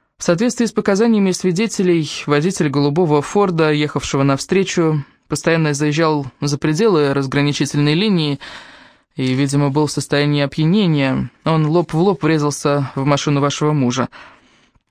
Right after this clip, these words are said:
У нас создалось впечатление, что ваш муж пытался предотвратить несчастный случай, поскольку он маневрировал, чтобы избежать лобового столкновения, но из другого автомобиля или грузовика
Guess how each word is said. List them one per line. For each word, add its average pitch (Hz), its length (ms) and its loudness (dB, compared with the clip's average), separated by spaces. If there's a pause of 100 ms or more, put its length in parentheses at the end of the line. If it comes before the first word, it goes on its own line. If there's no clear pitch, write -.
(560)
У 170 60 0
нас 190 180 2
создалось 196 340 0
впечатление, 202 540 0
что 175 200 0
ваш 170 220 0
муж 185 180 0
пытался 180 420 0
предотвратить 180 720 0
несчастный 143 500 0
случай, 170 480 -2 (400)
поскольку 160 440 0
он 151 120 2
маневрировал, 156 580 2
чтобы 139 300 -2
избежать 139 400 0
лобового 147 340 0
столкновения, 160 920 0 (520)
но 143 220 2
из 139 100 0
другого 156 380 2
автомобиля 139 1000 -2 (360)
или 147 180 0
грузовика 147 680 0